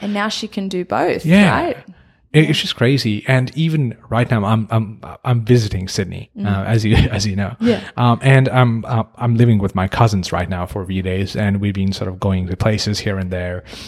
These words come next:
Speaker 2: But he's technically on call, as in he
Speaker 1: Mm.
Speaker 2: can be called for work
Speaker 1: Mm-hmm.
Speaker 2: anytime. But look at him. He is, he's traveling right now, and he's going to places. We went to the Blue Mountains yesterday, and he took his laptop with him. And he
Speaker 1: Yeah,
Speaker 2: got
Speaker 1: wow.
Speaker 2: a call there, and he was sitting in the car working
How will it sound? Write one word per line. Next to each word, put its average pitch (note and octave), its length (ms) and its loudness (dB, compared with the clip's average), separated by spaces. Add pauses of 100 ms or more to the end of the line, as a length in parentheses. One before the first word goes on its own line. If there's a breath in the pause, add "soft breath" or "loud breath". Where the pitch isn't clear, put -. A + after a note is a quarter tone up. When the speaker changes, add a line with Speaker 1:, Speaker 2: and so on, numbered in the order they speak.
(140 loud breath)
Speaker 2:
But C3+ 120 2
he's D3+ 240 2
technically F#3 480 2
on G#2 280 2
call, F#2 420 0
as G#2+ 180 -2
in G#2 80 2
he G2 120 2
Speaker 1:
Mm. F#2+ 60 -6
Speaker 2:
can A2 120 2
be G2 80 0
called G2+ 300 -2
for G2 120 -8
work F#2+ 220 -2
Speaker 1:
Mm-hmm. - 80 -8
Speaker 2:
anytime. G#2 500 0 (540 loud breath)
But C3+ 140 4
look F3+ 220 2
at C3 60 4
him. G#2 180 0
He D3 240 2
is, C#3 300 4
he's B2 200 0
traveling A#2 800 2
right F#2+ 240 0
now, F#2+ 300 2
and F#2+ 120 -2
he's G2 180 0
going G2 240 0
to F#2+ 40 -4
places. G2 400 -6
We G2 140 -4
went G#2 180 -2
to - 60 -8
the G2 80 -4
Blue G2+ 160 -2
Mountains G2 400 0
yesterday, F#2+ 360 -4
and G2+ 140 -6
he G#2+ 140 -6
took C#3+ 160 2
his F#2+ 140 -2
laptop F#2 440 -4
with - 160 2
him. - 220 -10 (160 loud breath)
And B2+ 160 2
he B2 60 6
Speaker 1:
Yeah, B2 60 0
Speaker 2:
got F#3+ 220 6
Speaker 1:
wow. G3 60 -2
Speaker 2:
a - 20 0
call B2 240 4
there, G2 320 -8 (240 soft breath)
and B2+ 140 2
he D#3 80 6
was D3 180 2
sitting F3+ 220 6
in B2+ 80 4
the A2 40 -2
car G#2 300 -2
working G2+ 540 -6